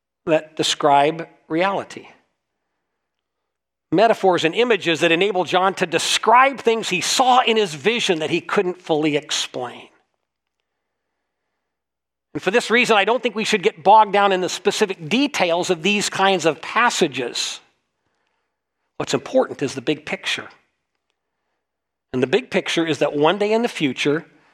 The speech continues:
God will exercise judgment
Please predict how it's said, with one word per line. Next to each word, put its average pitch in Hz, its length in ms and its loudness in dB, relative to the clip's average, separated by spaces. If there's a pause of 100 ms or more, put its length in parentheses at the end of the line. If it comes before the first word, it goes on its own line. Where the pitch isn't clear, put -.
(360)
God 175 220 2
will 180 140 -4
exercise 170 760 2 (220)
judgment 135 840 -2